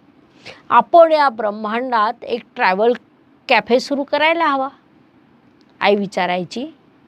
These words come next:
"मुला, भाजी आणलीस का?" हा म्हणायचा, "आई, भाजी तर आणेन, पण विचार कर, आपल्याला श्वास घ्यायला स्वातंत्र्य हवं ना." हा मुलगा म्हणजे कुंभ राशीचा अस्सल नमुना.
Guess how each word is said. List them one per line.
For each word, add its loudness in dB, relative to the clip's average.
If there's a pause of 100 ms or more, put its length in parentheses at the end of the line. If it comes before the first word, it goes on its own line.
(500)
"मुला, 2
भाजी 0
आणलीस 0
का?" 0 (280)
हा 2
म्हणायचा, -2 (540)
"आई, 4
भाजी 0
तर 6
आणेन, 0 (240)
पण -2
विचार -2
कर, -8 (580)
आपल्याला 2
श्वास 0
घ्यायला 2
स्वातंत्र्य -2
हवं 0
ना." -2 (880)
हा 0
मुलगा 0
म्हणजे -2
कुंभ -2
राशीचा 0
अस्सल -6
नमुना. -10